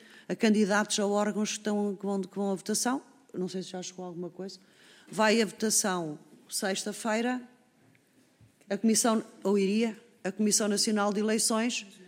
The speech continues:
eh, que tinham que ter entregue, eh, a lista completa para se poder marcar a audição dos seus membros até segunda, a passada segunda-feira, o que não aconteceu.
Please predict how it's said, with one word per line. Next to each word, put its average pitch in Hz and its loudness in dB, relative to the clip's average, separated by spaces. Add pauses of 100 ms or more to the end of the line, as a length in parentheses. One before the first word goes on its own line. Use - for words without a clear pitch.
(460)
eh, 208 2
que - -6
tinham 220 4
que 214 -2
ter 208 4
entregue, 190 2
eh, 175 2
a 175 0
lista 190 0
completa 185 -2
para 175 0
se 170 -2
poder 180 -4
marcar 175 -2
a 156 -2
audição 160 -4
dos 156 -6
seus 160 -2
membros 196 0
até 208 -4
segunda, 185 -4
a 170 -6
passada 202 -2
segunda-feira, 214 0
o 226 -2
que - -4
não 214 2
aconteceu. 190 0